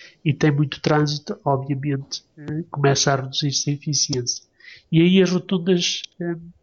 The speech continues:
é onde se nota melhor a, a, a eficiência, a introdução das rotundas, porque, eh, basicamente os carros que entram das vias secundárias têm uma oportunidade igual de entrar, tal e qual como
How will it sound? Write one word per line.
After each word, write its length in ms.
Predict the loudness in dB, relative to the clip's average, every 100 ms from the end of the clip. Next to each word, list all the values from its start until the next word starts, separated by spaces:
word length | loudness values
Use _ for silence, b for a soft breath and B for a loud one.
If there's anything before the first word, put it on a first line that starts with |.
| _ _ -2
é 120 | 0
onde 200 | 0 -2
se 120 | 0
nota 240 | 0 0
melhor 300 | -2 -2 -2
a, 220 | -2 -4 -6
a, 100 | -10
a 180 | -2 -2
eficiência, 760 | 0 0 2 2 0 0 -2
a 60 | -2
introdução 500 | -6 -8 -4 -2 0
das 140 | -2
rotundas, 500 | -2 -2 -2 -2 -4
porque, 580 | -4 -4 -6 -4 -4 -4 -6 B B B B B -4
eh, 180 | -2 -4 -12 _
basicamente 680 | -2 0 0 0 -2 -2 0
os 100 | -2
carros 460 | 2 0 0 -2 -2
que 100 | -2
entram 340 | -2 -4 -2
das 480 | 0 0 2 0 -2
vias 360 | -2 0 2
secundárias 520 | 0 0 2 2 2 2
têm 140 | 2
uma 160 | 4 2
oportunidade 680 | 0 0 2 4 2 2
igual 260 | 2 2 2
de 180 | 2 0
entrar, 480 | 0 0 0 0 -4 -2
tal 240 | 2 2
e 40 |
qual 280 | 2 0 0
como 340 | 0 0 0